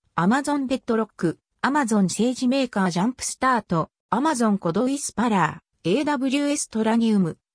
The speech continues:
エーダブリューエスインフォレンシャ、Amazonエラスティックコンピュートクラウド、イーシーに上のアクセラレーテッドコンピューティングインスタンス、などのエーダブリューエスジェネレーティブエーアイテクノロジーを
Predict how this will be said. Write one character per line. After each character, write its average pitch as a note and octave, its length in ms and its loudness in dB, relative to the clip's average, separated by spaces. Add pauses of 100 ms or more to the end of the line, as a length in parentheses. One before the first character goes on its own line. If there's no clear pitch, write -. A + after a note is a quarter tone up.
エ G#3 160 4
ー C4+ 40 0
ダ D4 140 0
ブ C#4+ 100 -2
リ C#4+ 140 0
ュ C#4 80 -2
ー C#4 40 0
エ C#4 100 0
ス G#3 160 -2
イ F#3+ 120 4
ン B3 40 0
フ A#3 160 -2
ォ B3 40 0
レ A#3 120 0
ン A3+ 80 0
シ - 180 -6
ャ、 C#3+ 120 -2 (280)
Amazon D4 580 0
エ D#4 80 -4
ラ D4 140 -2
ス - 140 -10
テ D4 100 -2
ィ C#4 40 0
ッ - 40 -20 (100)
ク - 140 -18
コ G#3 160 0
ン C#4 80 -6
ピ A#3+ 100 -2
ュ B3 100 2
ー - 20 -4
ト B3+ 120 -2
ク B3 140 -4
ラ B3 100 0
ウ G3 80 0
ド、 D#3+ 200 -2 (180)
イ G#3+ 160 2
ー D4 40 -4
シ C#4+ 220 -4
ー - 40 0
に A#3 180 2
上 G#3+ 320 4
の F#3+ 160 4
ア F3 60 -2
ク - 120 -12
セ C4+ 160 -4
ラ A#3+ 140 0
レ A#3+ 160 0
ー A#3 40 -2
テ C4+ 120 -2
ッ B3+ 80 -4
ド C#4 140 -2
コ D#4 160 -2
ン D4+ 100 -4
ピ D#4 100 -2
ュ D#4 100 0
ー - 20 -8
テ C4 100 -4
ィ B3+ 100 0
ン A#3+ 60 2
グ A#3+ 140 2
イ A3 100 2
ン G#3 60 0
ス - 160 -6
タ G3 160 0
ン F#3+ 40 2
ス、 - 220 -10 (240)
な A3+ 140 2
ど D4+ 120 -2
の G#3 140 2
エ A#3 200 2
ー A#3 40 -4
ダ C#4 120 -2
ブ C#4 120 -2
リ C#4+ 80 -2
ュ C#4+ 140 -2
ー - 20 0
エ C4+ 100 0
ス A#3+ 180 -4
ジ G3+ 100 0
ェ F#3 40 2
ネ G3+ 140 2
レ C4 120 2
ー B3 40 0
テ B3 100 -2
ィ A3+ 60 0
ブ A#3+ 140 2
エ A3+ 160 2
ー A3+ 40 0
ア A3+ 40 0
イ A#3+ 100 0
テ B3 140 -6
ク B3 100 -4
ノ B3+ 100 -2
ロ F3+ 200 2
ジ F3+ 120 -2
ー F3+ 180 2
を D#3 160 2